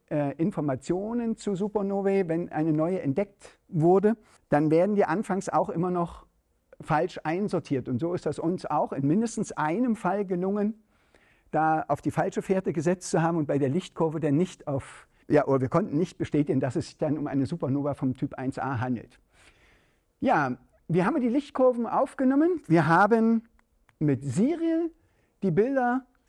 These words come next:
dann analysiert. Ja, wir haben die, einerseits hat man das Problem, da sehen Sie hier noch so ein,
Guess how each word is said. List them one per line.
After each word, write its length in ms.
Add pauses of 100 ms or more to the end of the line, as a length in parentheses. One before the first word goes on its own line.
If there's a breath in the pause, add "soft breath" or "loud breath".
(200)
dann 540
analysiert. 960 (440)
Ja, 440
wir 220
haben 180
die, 360
einerseits 680 (180)
hat 200
man 100
das 160
Problem, 500
da 140
sehen 200
Sie 120
hier 160
noch 160
so 180
ein, 300